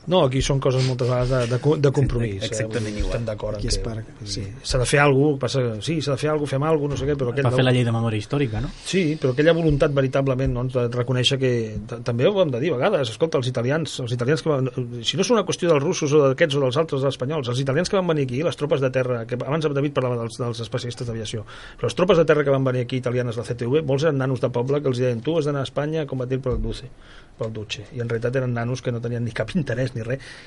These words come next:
Speaker 1: i van perdre la vida aquí. Vull dir, és que hem de començar a entendre, hem de reconèixer les coses per començar a entendre què és el drama d'uns i altres.
Speaker 3: I, i torno a insistir, això és el, això és la barbària després de la Segona Guerra Mundial, perquè en, apa que no hi ha pocs presoners <laughs> que els hi posen un uniforme alemany de les, de la Wehrmacht i vinga,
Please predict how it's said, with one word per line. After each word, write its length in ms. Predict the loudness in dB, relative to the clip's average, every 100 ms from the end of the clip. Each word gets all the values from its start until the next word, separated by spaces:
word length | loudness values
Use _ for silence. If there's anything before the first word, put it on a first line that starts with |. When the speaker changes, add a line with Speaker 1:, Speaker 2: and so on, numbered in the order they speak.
| -10
Speaker 1:
i 80 | -6
van 120 | -4
perdre 220 | 0 0 -2
la 60 |
vida 160 | 4 6
aquí. 200 | 6 4
Vull 140 | -6 -12
dir, 60 | -10
és 60 |
que 80 | -8
hem 60 | -6
de 80 |
començar 360 | -2 -2 -4 -4
a 80 | -4
entendre, 460 | -4 -6 -6 -4 -6 -6 -8 -12 -4
hem 80 | 0
de 80 |
reconèixer 320 | 2 2 2 2
les 100 | 0
coses 140 | -2
per 100 | -2
començar 220 | -2 -2 -2
a 40 |
entendre 280 | -2 0 0
què 80 | 2
és 40 | 0
el 80 | 0
drama 280 | -2 -4 -2
d'uns 200 | -2 -4
i 40 | -6
altres. 360 | -8 -6 -4 -4
Speaker 3:
I, 160 | 0 2 2
i 40 | 0
torno 200 | 2 2
a 60 |
insistir, 260 | 2 0 0
això 180 | 0 0
és 80 | 2
el, 120 | 2 2
això 220 | -2 0
és 40 | 2
la 60 |
barbària 320 | 4 4 4 2
després 240 | 0 -2
de 120 | -2
la 60 | -2
Segona 220 | -2 -2
Guerra 200 | -2 -2
Mundial, 320 | -4 -2 -4 -4
perquè 240 | -6 -6 -8 -8
en, 140 | -10 -10
apa 220 | -6 -4 0
que 80 |
no 80 | 4
hi 60 | 4
ha 60 | 2
pocs 160 | -4 -2
presoners 520 | -4 -2 0 0 0 -4 -18
<laughs> 200 | -20 -8
que 100 | -4
els 80 | -2
hi 60 |
posen 200 | 0 0 0
un 80 | 0
uniforme 380 | 0 0 2 2
alemany 300 | 2 0 0
de 80 | 0
les, 200 | -2 -4 -2
de 140 | 0
la 80 | 2
Wehrmacht 360 | 2 2 0
i 80 | 0
vinga, 240 | 2 0